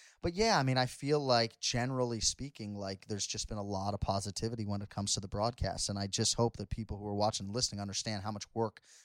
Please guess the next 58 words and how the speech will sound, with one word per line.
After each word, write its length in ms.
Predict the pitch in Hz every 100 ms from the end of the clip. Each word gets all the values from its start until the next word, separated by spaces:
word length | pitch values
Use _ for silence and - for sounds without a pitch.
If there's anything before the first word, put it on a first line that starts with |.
| -
goes 220 | 117 110
into 160 | 117 113
these 180 | 104 95
shows 420 | - 110 104 -
to 100 | -
try 360 | - - 95 98
to 80 |
make 340 | 98 95 101 -
it 100 | 98
watchable. 480 | 95 101 - 98 92
Like, 160 | 101 104
humbly, 400 | - 139 151 110
I 120 | 98 107
feel 260 | - 117
like 240 | 104 101 - _ _ _
we 160 | 120 123
put 180 | - 113
on 200 | 117 123
one 140 | 107
of 40 |
the 60 | 104
better 220 | 98 101
live 280 | 104 92 95
events 340 | 98 98 120 -
in 80 |
all 180 | 95 98
of 80 | 95
professional 480 | - - 95 - 95
sports. 400 | - 110 135 -
And 120 | 104
there's 120 | 104
so 260 | - 110 117
much 160 | 117 110
effort 320 | 120 - 98 _ - _ _
from 140 | -
so 220 | 113 - 120
many 140 | 113
people 280 | - 117 104
that 140 | 98
goes 220 | - 95 135
into 220 | 139 95
it. 60 | -
All 200 | 139 180
of 60 |
that 160 | 151 127
being 180 | 120 101
said, 380 | - 151 101 98 _ _ _ _ _ -
we've 140 | 143
never 200 | 170 170
had 120 | 135
a 40 | 113
perfect 380 | - 104 -
show. 360 | - - 76 - _ _ _
And 160 | - 135
sometimes 480 | - 180 165 139 127
if 120 | 123
I 120 | 120
start, 600 | 120 - - 139 107 95